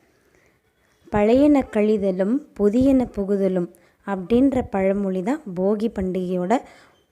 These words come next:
சுருக்கமே. வி-, அதாவது, வீட்ல தேவையில்லாத பொருட்களை அகற்றி நம்மிடம் உள்ள தீய குணங்களை சுட்டெரிக்கும் விழாவாக இவ்விழா கொண்டாடப்படுகிறது.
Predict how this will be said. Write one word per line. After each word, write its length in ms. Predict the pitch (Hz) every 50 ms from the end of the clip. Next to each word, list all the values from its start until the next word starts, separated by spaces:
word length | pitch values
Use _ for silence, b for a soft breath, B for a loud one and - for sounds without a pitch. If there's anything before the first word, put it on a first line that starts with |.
| _ _ _ 262 302 311 330 _ _ _ _ _ _ _ _ _ _
சுருக்கமே. 680 | - - - 262 247 233 240 - 190 185 180 180 269 - _ _ _ _ _ _ _ _ _ _ _ _ _ - 240
வி-, 200 | 269 285 339 349
அதாவது, 800 | - 262 240 247 247 240 214 202 180 196 233 294 - - b b b b b b
வீட்ல 460 | - 208 254 285 320 311 - - 302
தேவையில்லாத 960 | 277 277 - 226 214 226 262 254 294 285 269 247 247 247 240 247 247 220 240
பொருட்களை 600 | - - 214 196 190 - - - 202 202 190 190
அகற்றி 720 | - 185 180 170 190 175 - - 190 208 247 294 320 - b b b b b b b
நம்மிடம் 600 | - 196 185 202 233 277 311 320 302 311 294 277
உள்ள 260 | 254 240 226 214 208 190
தீய 500 | - - - 214 220 240 262 277 277 220
குணங்களை 560 | 208 214 220 208 208 196 196 196 190 190 190 -
சுட்டெரிக்கும் 680 | - 202 - _ - 285 277 233 214 156 - - 190 185
விழாவாக 840 | 175 175 175 175 180 180 170 170 170 165 165 151 226 339 320 254 - b b b b b b b b b b b b -
இவ்விழா 460 | 262 269 240 220 196 180 185 208 277
கொண்டாடப்படுகிறது. 1040 | 294 - 294 277 269 247 240 220 202 196 - 180 180 165 180 170 175 160 151 - 277